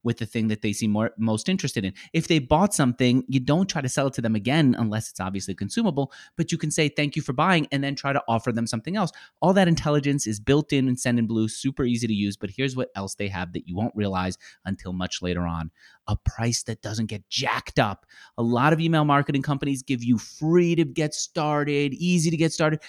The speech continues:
and then they jack up the price. And meanwhile, by then, you're kinda stuck, and they know they got you. Sendinblue doesn't do it,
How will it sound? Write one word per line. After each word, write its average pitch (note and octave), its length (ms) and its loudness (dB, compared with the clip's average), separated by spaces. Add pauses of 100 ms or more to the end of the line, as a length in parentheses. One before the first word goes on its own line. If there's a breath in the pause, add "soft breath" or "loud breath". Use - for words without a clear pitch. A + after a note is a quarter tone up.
(120)
and C3+ 120 -2
then C#3 100 0
they A#2+ 160 -2
jack G#2+ 560 -2
up D3+ 160 -2
the C#3 100 -4
price. B2+ 440 0
And C#3 120 -4
meanwhile, C3 600 -2 (180)
by B2 160 -4
then, C#3+ 360 -4
you're A#2+ 100 -4
kinda A#2+ 260 -6
stuck, - 480 -8 (320 loud breath)
and A2 100 0
they A2 100 2
know A2+ 200 4
they G2+ 140 -2
got F2+ 260 -10
you. D#2+ 120 -12 (260 soft breath)
Sendinblue C3+ 480 0
doesn't A#2+ 240 0
do A#2 160 0
it, A2+ 120 0